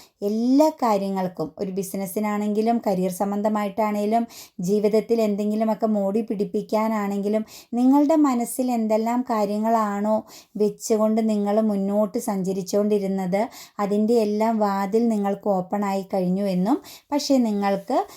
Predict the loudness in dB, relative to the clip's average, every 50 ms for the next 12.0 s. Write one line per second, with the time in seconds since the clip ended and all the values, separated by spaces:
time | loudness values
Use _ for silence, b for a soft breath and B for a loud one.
0 | B B _ 0 0 0 0 2 0 0 0 0 0 -2 -2 -2 -2 0 0 0
1 | 0 0 -2 -4 -4 -4 -2 0 0 0 0 0 0 0 2 2 2 2 0 0
2 | 2 2 2 2 2 0 -2 -4 -4 -2 0 0 0 0 -2 -2 -2 -2 -4 -4
3 | -4 -4 -4 -4 -2 -2 -2 -2 0 2 2 2 2 2 0 0 -2 0 0 0
4 | 0 -2 -2 -4 -6 -2 -2 -2 -2 -2 B B B B B B -6 -4 -2 0
5 | 0 0 2 0 0 0 0 0 0 0 2 2 2 0 0 0 0 -2 -2 -4
6 | -4 -2 -2 -2 -2 0 0 0 0 0 0 0 0 2 2 2 0 2 2 4
7 | 2 2 2 2 0 0 0 0 -2 -2 -2 -2 -2 -2 -4 -4 -2 -2 0 0
8 | 0 0 0 0 -2 B B B B B B B B -4 -2 -2 -2 0 0 0
9 | 0 0 0 -2 -2 0 0 0 0 -2 -2 0 0 -2 -2 -2 -2 -4 -2 -2
10 | 0 0 2 2 2 0 -2 -2 -2 -2 0 0 -2 -2 -4 B B B B B
11 | -4 -2 0 2 4 4 4 4 2 -2 -2 -2 -2 -2 -2 -4 -4 -8 -10